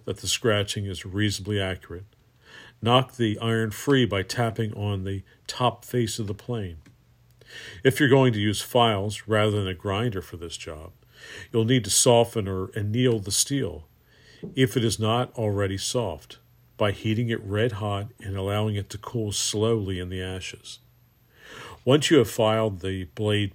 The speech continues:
to the proper profile, you'll need to, or it'll be need to be rehardened by heating it red hot and cooling it very rapidly, quenching it.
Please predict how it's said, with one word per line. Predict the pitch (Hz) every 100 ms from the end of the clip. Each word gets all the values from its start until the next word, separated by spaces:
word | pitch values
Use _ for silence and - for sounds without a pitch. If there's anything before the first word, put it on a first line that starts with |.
| - -
to | -
the | 101
proper | 104 113 104 104
profile, | - 143 156 - 92 82 92 - _ _ - - - -
you'll | 123 120
need | 110 131 139
to, | - 120 113 107 104 - - _ _ _
or | 123 117
it'll | 160 151
be | 104
need | 92 92
to | 92
be | 98
rehardened | 92 98 - 139 143 123
by | 104
heating | 98 - 151 110 78
it | 78 - _ _ _ -
red | 90 120 135
hot | 110 117 101 92 -
and | 107
cooling | - 120 107 98
it | 90 - -
very | 117 104 101
rapidly, | 95 92 - 90 - - _ _
quenching | - - 107 104 92
it. | 82